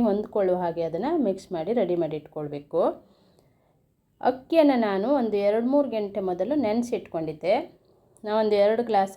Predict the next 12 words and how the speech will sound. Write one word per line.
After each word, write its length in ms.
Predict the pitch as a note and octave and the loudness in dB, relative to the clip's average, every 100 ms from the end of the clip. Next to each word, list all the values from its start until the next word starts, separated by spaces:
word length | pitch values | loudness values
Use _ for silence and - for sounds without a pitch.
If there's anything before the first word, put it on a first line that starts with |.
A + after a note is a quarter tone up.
| E3+ | -2
ಆಗುವಷ್ಟು 420 | E3+ F3 F3 B3 F4 - _ _ _ - | -2 -4 -4 -4 -4 -6 _ _ _ -8
ಅಕ್ಕಿಯನ್ನು 460 | G#3 - A3+ G3 F#3+ | -8 -4 0 2 4
ನೆನೆಸಿಟ್ಕೊಂಡಿದ್ದೆ. 800 | F3+ A3 A#3 F3+ - E3+ E3+ F#3 C#4+ C#4 | 4 2 -2 -4 -4 -2 -2 0 2 2
ನಿಮ್ಮ 140 | G#3 G3 G3+ | 2 -2 -2
ಪ್ರಮಾಣ 280 | G3 A#3 B3 A3 | -2 0 0 0
ನೋಡಿಕೊಂಡು 400 | G3 G3 F#3+ F#3+ F#3+ | -2 0 -2 0 2
ನೀವು 120 | F#3 F3 | 2 2
ಮಾಡ್ಕೊಳ್ಬೋದು. 680 | F#3+ F#3+ G3+ E3+ E3 E3 C#4 D#4+ - - _ _ _ _ _ _ _ _ _ _ _ - | 0 -2 -2 0 -2 0 -2 -2 -12 -20 _ _ _ _ _ _ _ _ _ _ _ 0
ಎರಡು 220 | A3 A#3 G#3 | 2 2 2
ಗ್ಲಾಸ್ 240 | G3+ G3 F#3 | 0 0 -4
ಅಕ್ಕಿ 200 | F3+ F#3+ | -6 -2
ಇದೆ. 100 | F#3 | 0